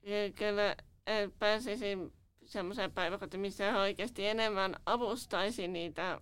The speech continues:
lapsia, kun tota, on niissä keittiö, jonkun verran keittiö, se olisi semmoinen. Ää, tulevaisuus, mä epäilisin, että,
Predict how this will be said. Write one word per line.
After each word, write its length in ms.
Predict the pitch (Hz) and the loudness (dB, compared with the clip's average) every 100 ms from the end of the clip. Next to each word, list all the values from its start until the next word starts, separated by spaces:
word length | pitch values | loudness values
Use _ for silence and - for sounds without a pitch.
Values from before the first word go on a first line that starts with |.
| - | -2
lapsia, 540 | 202 202 - 196 160 | 0 0 -4 -4 -4
kun 380 | 175 185 165 - _ _ _ - | -4 -8 -10 -12 _ _ _ -10
tota, 500 | 226 - 208 190 - | -8 0 2 2 0
on 460 | 185 180 175 202 202 | -2 -2 -2 -2 -2
niissä 260 | 214 269 | -4 -4
keittiö, 400 | - 220 220 220 | -4 -4 -2 -2
jonkun 260 | 214 240 302 | 0 0 0
verran 200 | 240 220 - | 0 -2 -2
keittiö, 580 | 240 247 285 - 180 208 | 2 2 0 -4 -4 -2
se 200 | 214 220 | -2 -2
olisi 200 | 196 - | -2 -2
semmoinen. 400 | 214 185 185 214 - - - - - - | -2 0 -2 -2 -8 -14 -14 -14 -16 -2
Ää, 680 | - 254 254 254 254 247 240 - | 4 8 10 10 10 10 6 4
tulevaisuus, 720 | 226 233 226 233 - 214 214 | 4 6 6 6 4 -2 0
mä 140 | 220 | 2
epäilisin, 680 | 226 - 240 190 196 202 202 | 2 2 0 2 0 -4 -6
että, 360 | 190 - 214 | -8 -6 -6